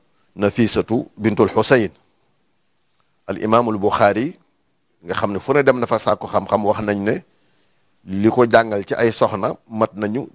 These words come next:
juróom-ñetti fukk. Kon daana xam lu ci ay góor, waaye daana sàkku xam-xam ci ay jigéen. Am na soxna suñu wax Ummu Shifa,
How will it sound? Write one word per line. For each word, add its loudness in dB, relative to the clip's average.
juróom-ñetti 2
fukk. -8
Kon -2
daana 4
xam -2
lu -8
ci -8
ay 2
góor, 2
waaye 2
daana 2
sàkku -6
xam-xam -4
ci -14
ay 4
jigéen. 0
Am -2
na -2
soxna 2
suñu 2
wax 4
Ummu 2
Shifa, 2